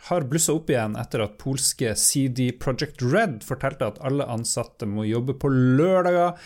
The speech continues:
i tillegg til vanlige ute-, ukedager, frem mot lanseringen av Cyberpunk tjue syttisju.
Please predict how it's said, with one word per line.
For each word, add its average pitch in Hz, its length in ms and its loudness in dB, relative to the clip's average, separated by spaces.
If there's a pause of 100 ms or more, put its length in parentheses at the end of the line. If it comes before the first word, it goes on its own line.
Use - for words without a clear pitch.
(300)
i 147 80 -2
tillegg 123 500 0
til 113 160 -2
vanlige 107 560 0
ute-, 107 400 -4
ukedager, 120 720 0
frem 160 240 0
mot 139 160 -4
lanseringen 113 600 0
av 98 180 -4
Cyberpunk - 800 -4
tjue 113 460 -4
syttisju. - 920 0